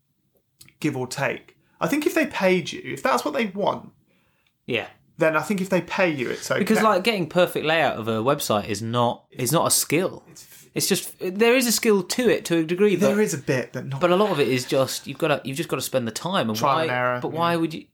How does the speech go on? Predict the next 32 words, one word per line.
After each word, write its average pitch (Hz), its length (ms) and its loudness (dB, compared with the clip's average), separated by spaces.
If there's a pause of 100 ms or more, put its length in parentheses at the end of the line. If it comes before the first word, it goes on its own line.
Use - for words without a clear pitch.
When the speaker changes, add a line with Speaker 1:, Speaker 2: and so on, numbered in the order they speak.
(580)
Speaker 2:
you 190 80 2
know, 143 100 4
you're 104 140 2
not 160 120 -4
gonna 170 120 0
hire 165 340 -2
somebody 117 260 -2
being 107 160 0
like, 104 280 -2
"Look, 120 220 -2
this 113 120 -2
guy 107 260 0
can 107 220 -6
only 110 300 2
take 104 220 0
an 104 80 -2
hour 104 360 0
to 92 140 -6
lay 95 180 -4
out 101 140 -8
this 98 140 -10
C 98 160 -4
S 98 140 -8
S," 98 260 -4
Speaker 1:
Yeah. 123 80 -6
Speaker 2:
rather 101 340 0
than 95 160 -8
two 110 220 2
hours. 95 340 -8
It's 117 120 -8
like, 131 160 0
well, 135 260 -10